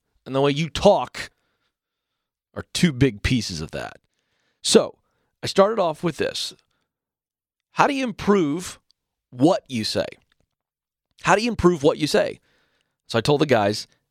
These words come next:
simply put, you have to improve your vocabulary. So what do you do? There's two parts to this, and you can write these down. Number one, you need to increase the words you know, and then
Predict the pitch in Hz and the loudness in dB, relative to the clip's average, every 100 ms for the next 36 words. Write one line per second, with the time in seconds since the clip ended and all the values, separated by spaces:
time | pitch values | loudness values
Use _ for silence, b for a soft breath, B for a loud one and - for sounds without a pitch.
0 | _ - - 131 156 151 117 101 - 110 | _ -8 -2 0 2 0 0 -2 -2 -4
1 | - 120 107 - - 120 104 - 101 92 | -2 -2 -2 -6 -10 -8 -6 -2 -2 -2
2 | 85 90 87 - 90 85 69 50 50 _ | -4 -6 -4 -4 -4 -4 -8 -10 -12 _
3 | _ _ _ _ _ _ _ _ - 98 | _ _ _ _ _ _ _ _ -6 -2
4 | 92 90 120 - - _ _ _ _ _ | -2 2 0 0 -10 _ _ _ _ _
5 | _ _ 104 - - - 117 120 127 _ | _ _ -12 -10 -4 -2 0 -2 -10 _
6 | _ - 113 90 - 85 - - - - | _ -2 0 0 -4 -12 -14 -12 -10 -10
7 | _ _ - 92 82 101 92 90 107 95 | _ _ -8 -6 -4 -2 -2 -4 -6 -6
8 | 50 92 101 104 107 120 110 104 95 95 | -8 -8 -6 -2 0 0 0 -2 -2 -2
9 | 95 - 117 143 - 165 147 156 170 151 | -2 -2 -2 -2 -2 0 2 2 0 -4
10 | 190 165 120 85 82 139 - _ _ _ | -6 -2 0 0 0 0 -4 _ _ _
11 | _ _ _ _ _ _ _ - 117 104 | _ _ _ _ _ _ _ -4 -2 2
12 | 170 151 151 | 2 2 -2